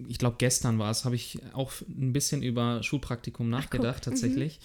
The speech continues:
Speaker 1: ähm, beim Spazierengehen. Und
Speaker 2: Mhm.
Speaker 1: da dachte ich nochmal, ähm, kannst mir sehr gerne sagen, wie, wie du das
Speaker 2: Ja.
Speaker 1: siehst, äh, so dieses, dieser Praktikumsbericht,
Speaker 2: Ach Gott.
Speaker 1: der, der, der da oftmals, ähm,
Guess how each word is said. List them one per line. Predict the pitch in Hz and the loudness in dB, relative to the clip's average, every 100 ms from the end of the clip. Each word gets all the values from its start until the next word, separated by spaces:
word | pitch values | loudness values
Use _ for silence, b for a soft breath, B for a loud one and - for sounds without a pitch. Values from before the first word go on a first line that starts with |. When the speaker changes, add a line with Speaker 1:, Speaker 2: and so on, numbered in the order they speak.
| B B B B - | B B B B -2
Speaker 1:
ähm, | 123 117 117 113 110 | 2 4 6 6 4
beim | 107 110 | 4 2
Spazierengehen. | - 110 120 117 110 110 131 147 | 2 0 4 4 4 2 0 -2
Und | - - 113 123 | -4 2 4 6
Speaker 2:
Mhm. | 113 - - - | 4 0 -6 -2
Speaker 1:
da | 113 107 104 107 120 | 0 2 2 0 -2
dachte | 113 120 | -2 -2
ich | 117 | 0
nochmal, | 113 110 110 - b b b b b b _ _ | 2 4 2 -2 b b b b b b _ _
ähm, | 113 107 107 107 - - 160 - - - | 0 2 4 2 0 -8 -14 -14 -8 2
kannst | 139 131 | 4 6
mir | 139 | 6
sehr | 135 123 | 8 8
gerne | 131 127 | 8 8
sagen, | 120 123 120 | 8 8 8
wie, | 127 117 | 6 6
wie | 117 | 6
du | 170 | 8
das | 170 - | 8 8
Speaker 2:
Ja. | - - | 8 10
Speaker 1:
siehst, | 208 - - - | 8 6 0 4
äh, | 127 127 123 123 127 b b | 6 8 6 6 2 b b
so | - 123 | -2 0
dieses, | 117 117 123 117 113 - - | 4 4 6 6 6 4 2
dieser | 120 117 | 4 4
Praktikumsbericht, | - 151 131 127 113 - 113 151 - - - _ _ _ - | 4 -2 0 2 2 2 0 0 -2 -12 -14 _ _ _ -2
Speaker 2:
Ach | 233 - | 0 0
Gott. | - | 4
Speaker 1:
der, | 120 | 4
der, | 117 107 | 4 4
der | 117 | 4
da | 113 - | 4 4
oftmals, | 120 - 127 117 113 110 - - | 0 0 2 4 4 4 0 0
ähm, | 117 110 107 107 107 | 2 4 4 4 0